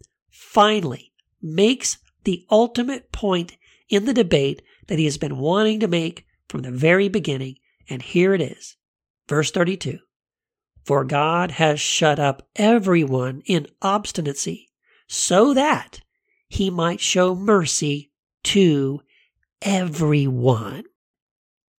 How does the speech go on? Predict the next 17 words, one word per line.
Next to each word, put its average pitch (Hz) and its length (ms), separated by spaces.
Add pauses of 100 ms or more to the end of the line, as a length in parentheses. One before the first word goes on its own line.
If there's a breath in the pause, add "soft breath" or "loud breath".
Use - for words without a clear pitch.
(500)
Boom! 254 680 (1200 loud breath)
That's 233 400
why 170 340
most 170 420
Christians 151 500
don't 180 500
understand 165 960
Romans. 202 760 (340)
Because 208 380
if 202 200
you 240 280
understand 240 640
the 165 60
back 196 360
and 226 160
forth 214 320
debate 170 480